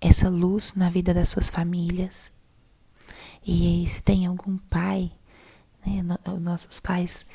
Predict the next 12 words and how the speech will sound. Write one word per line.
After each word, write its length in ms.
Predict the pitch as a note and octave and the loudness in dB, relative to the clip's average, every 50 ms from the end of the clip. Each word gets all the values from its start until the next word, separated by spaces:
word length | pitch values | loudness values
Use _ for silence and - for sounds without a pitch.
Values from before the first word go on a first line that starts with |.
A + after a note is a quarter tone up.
| - - - | -20 -20 -18
que 80 | _ - | _ -6
estejam 260 | - - - F#3+ F#3+ | -2 0 0 2 0
afastados 680 | F#3 - - G3 - - - - G#3+ A#3 B3 A3 G3+ F#3+ | 0 -2 -4 -4 -4 2 2 2 2 2 0 -2 -4 -4
do 120 | F#3 F3+ | -2 -2
Senhor, 520 | - - - F#3 F3 F3 F#3 G3 A3+ A3+ - _ _ _ _ _ _ _ _ _ _ _ - - - - - - - _ _ | 0 0 0 0 0 0 -2 -2 -4 -4 -8 _ _ _ _ _ _ _ _ _ _ _ -20 -20 -20 -20 -20 -20 -20 _ _
que 140 | - - G#3 | -2 0 2
hoje 180 | G3+ G3 G#3 | 2 2 2
possam 360 | G#3+ - - G3 F#3 - G3+ F#3 | 0 0 0 0 2 0 0 0
receber 560 | F3+ F3+ - - F#3+ F3+ F3+ E3+ F3 F#3 F3 - _ _ _ _ _ _ _ _ _ _ _ _ _ _ _ _ _ - _ _ _ | 0 -2 -2 -4 -2 0 0 0 0 -2 -4 -8 _ _ _ _ _ _ _ _ _ _ _ _ _ _ _ _ _ -20 _ _ _
a 80 | F3+ E3+ | 0 0
nossa 260 | F3 E3+ E3 - - | 2 2 0 2 2
oração, 520 | F3 E3 E3 E3 - - - G#3 A#3+ C4 | 0 0 -2 -2 -2 -2 0 0 -2 -4